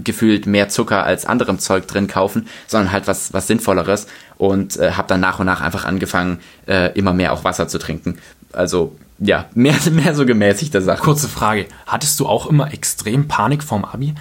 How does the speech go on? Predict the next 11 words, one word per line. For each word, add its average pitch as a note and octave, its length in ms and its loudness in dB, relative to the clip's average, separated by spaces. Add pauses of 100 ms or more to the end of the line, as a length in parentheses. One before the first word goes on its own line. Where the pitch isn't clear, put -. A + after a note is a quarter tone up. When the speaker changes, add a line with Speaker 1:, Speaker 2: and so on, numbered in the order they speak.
(200)
Speaker 2:
Also A#2 220 -2
wirklich, D3 260 2
wenn B2 100 2
ich A#2 120 -4
meine, A2 300 -2
wenn A2+ 120 0
ich A2+ 120 -6
meine A2 180 -2
Schulkarriere D3 680 2
anschaue, D3 460 2 (320)
ähm, A#2 480 0